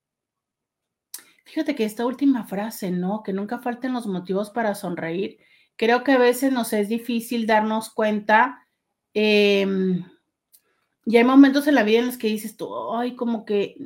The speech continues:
híjole, ¿de dónde saco las ganas para sonreír?". Pero, pues bueno, después, después aparece la razón por la cual en este momento estamos viviendo eso. Pero sí, eh, creo que, que esto que, que desea esta Inti, ¿no?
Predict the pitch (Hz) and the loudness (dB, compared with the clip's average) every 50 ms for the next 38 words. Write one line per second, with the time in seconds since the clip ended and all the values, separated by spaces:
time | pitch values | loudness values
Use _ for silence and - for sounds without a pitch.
0 | - - - - - - 220 208 208 202 196 190 196 208 226 226 - 240 220 - | -18 -18 -20 -18 -12 -8 -6 -4 -2 -2 0 -2 -2 -4 -6 -6 -8 -10 -8 -6
1 | 247 240 220 202 196 190 190 208 208 - - 202 185 180 180 - 170 170 175 170 | -4 -4 -4 -2 -2 -2 -2 -4 -6 -6 -6 -4 -4 -4 -6 -6 -8 -6 -4 -4
2 | 165 180 233 294 - - _ _ _ _ _ _ _ _ _ _ 233 233 233 226 | -2 -2 -2 -4 -6 -12 _ _ _ _ _ _ _ _ _ _ 4 6 6 8
3 | 226 220 220 220 220 220 220 220 220 226 220 220 220 220 202 196 233 277 359 427 | 8 10 10 10 10 10 10 10 10 8 8 6 2 0 0 2 4 4 4 4
4 | 381 277 - - _ _ _ - 185 190 196 190 - - 214 220 240 269 254 - | 2 0 0 -6 _ _ _ -6 -4 -2 -4 -4 -2 0 2 2 2 2 -2 -2
5 | 220 196 196 - - 208 214 214 285 285 285 - - 190 190 202 - - 240 247 | -2 -2 -2 -2 -2 -2 0 0 0 0 2 0 2 2 0 0 0 0 0 0
6 | 277 277 - _ _ _ _ _ _ 196 208 208 208 196 196 190 - - - 254 | -2 -2 -6 _ _ _ _ _ _ 0 2 2 2 2 0 -2 0 0 2 0
7 | 294 294 - 269 233 208 185 180 - - 220 220 233 247 - - 208 208 214 214 | 0 0 -2 -2 -2 -2 -4 -4 2 4 6 6 6 4 0 -6 -4 -4 -4 -6
8 | 214 - 240 226 202 202 208 208 208 226 220 - 220 208 208 208 208 208 190 185 | -6 -6 -6 -4 -4 -4 -4 -6 -6 -8 -8 -6 -6 -4 -4 -4 -4 -4 -4 -2
9 | 185 180 190 190 196 185 185 180 180 - - 180 185 - _ _ _ _ _ _ | -2 -4 -2 -2 -2 -4 -4 -4 -6 -8 -12 -12 -14 -16 _ _ _ _ _ _
10 | _ 254 262 262 247 254 - 302 294 294 277 - 220 226 226 226 226 226 220 220 | _ -2 0 0 0 2 2 4 4 4 2 0 0 0 2 2 2 0 0 -2
11 | - 240 226 233 247 254 254 254 254 247 226 220 214 214 202 185 175 - - _ | -2 2 2 4 6 4 4 4 0 0 0 2 2 0 0 -2 -4 -6 -10 _
12 | _ _ - 180 170 170 165 160 160 - - 180 185 185 - - 208 - 196 170 | _ _ -10 -8 -8 -6 -8 -8 -10 -12 -10 -10 -10 -8 -8 -10 -6 -6 -6 -6
13 | 160 - - 170 156 160 156 151 - - 190 196 196 190 190 190 190 - 190 190 | -6 -8 -12 -12 -10 -10 -12 -10 -6 -2 2 2 4 2 2 0 -2 -2 -2 0
14 | 190 196 208 196 - 175 180 180 208 294 - | 0 -2 -4 -4 -6 -4 -4 -4 -4 -6 -8